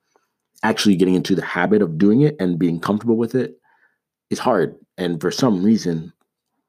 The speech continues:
and I, and I, th-, I really think sometimes it comes down to a confidence thing.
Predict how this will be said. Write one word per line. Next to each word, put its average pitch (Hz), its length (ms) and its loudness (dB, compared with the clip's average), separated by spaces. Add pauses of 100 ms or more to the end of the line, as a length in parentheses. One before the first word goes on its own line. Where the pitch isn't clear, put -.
(220)
and 123 100 2
I, 123 140 -2
and 123 180 0
I, 131 80 4
th-, 131 260 0
I 110 80 -2
really 127 200 4
think 101 160 -4
sometimes 101 300 -4
it 85 80 -6
comes 104 200 -2
down 92 180 -4
to 90 140 -10
a 80 40 -16
confidence 92 460 -8
thing. 78 380 -8